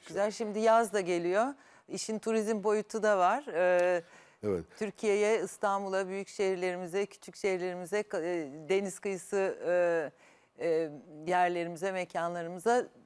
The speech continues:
Speaker 2: nasıl turist çekeceğiz? Neler yapıyorsunuz? Nasıl faaliyetler içindesiniz?
Speaker 1: Neler yapmıyoruz ki?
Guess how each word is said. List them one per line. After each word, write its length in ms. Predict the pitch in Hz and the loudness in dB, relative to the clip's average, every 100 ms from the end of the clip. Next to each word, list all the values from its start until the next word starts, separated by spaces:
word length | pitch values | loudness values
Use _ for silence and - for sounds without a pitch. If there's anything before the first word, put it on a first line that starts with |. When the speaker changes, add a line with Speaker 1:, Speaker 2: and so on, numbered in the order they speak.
| _ 175 | _ -2
Speaker 2:
nasıl 420 | 226 - 208 175 - | -2 0 -2 -2 -6
turist 300 | 185 170 - | -4 -4 -6
çekeceğiz? 640 | 160 - 139 202 240 - - _ 170 | -8 -8 -2 0 0 -4 -16 _ -6
Neler 280 | 190 202 214 | 0 2 4
yapıyorsunuz? 760 | 196 - 165 160 - 190 214 | 2 0 -8 -8 -8 -6 -4
Nasıl 220 | 202 - - | -6 -8 -4
faaliyetler 560 | 175 170 170 165 180 | 0 2 2 -2 -2
içindesiniz? 420 | 170 - 180 113 | -2 -4 2 6
Speaker 1:
Neler 180 | 123 139 | 8 6
yapmıyoruz 760 | 131 117 - 110 117 135 135 | 6 6 2 -2 0 0 0
ki? 120 | - | -6